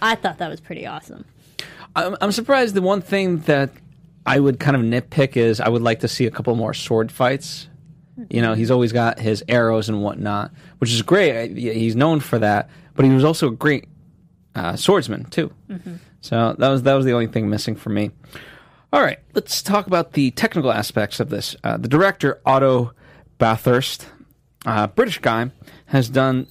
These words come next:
Speaker 2: things such as Black Mirror, Peaky Blinders. So, uh,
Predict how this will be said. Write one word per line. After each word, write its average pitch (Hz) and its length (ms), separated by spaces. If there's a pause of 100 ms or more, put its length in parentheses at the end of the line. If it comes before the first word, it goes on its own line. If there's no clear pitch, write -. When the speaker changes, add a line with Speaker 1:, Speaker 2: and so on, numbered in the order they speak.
Speaker 2:
things 123 360
such - 200
as - 80
Black 117 320
Mirror, 156 260
Peaky 117 300
Blinders. 143 720 (260)
So, 165 560
uh, 131 280